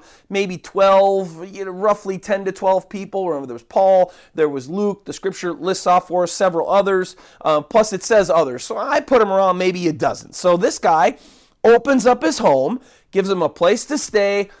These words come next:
some stuff to eat, and entertains them, talks with them. They had some parties, you know, they were, you know, "Hey, come on, let's have some fun, and I'll take care of you," for three days.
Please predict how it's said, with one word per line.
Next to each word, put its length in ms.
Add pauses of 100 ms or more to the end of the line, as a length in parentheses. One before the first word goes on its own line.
(100)
some 140
stuff 340
to 100
eat, 300
and 160
entertains 680
them, 140
talks 460
with 180
them. 380
They 80
had 220
some 140
parties, 800
you 60
know, 140
they 160
were, 160 (320)
you 100
know, 280 (140)
"Hey, 280
come 200
on, 300
let's 200
have 220
some 200
fun, 440
and 120
I'll 140
take 240
care 220
of 80
you," 160
for 180
three 360
days. 340